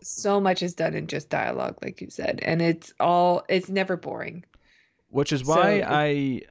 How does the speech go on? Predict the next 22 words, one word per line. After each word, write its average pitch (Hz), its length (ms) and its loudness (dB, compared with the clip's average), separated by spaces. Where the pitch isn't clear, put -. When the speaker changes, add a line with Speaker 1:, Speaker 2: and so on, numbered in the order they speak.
Speaker 2:
I 131 200 4
love 123 300 2
bottle 160 280 2
movies, 117 280 0
because 151 220 0
even 208 120 2
though 151 80 2
there's 131 120 -2
a 117 40 -2
lot 95 120 0
of - 80 -6
bad 170 220 2
ones, 110 260 -2
because - 160 -14
people - 180 -8
think - 160 -6
they - 60 -8
can 101 140 -8
pull 95 180 -4
it - 60 -4
off, 135 280 0
but - 180 0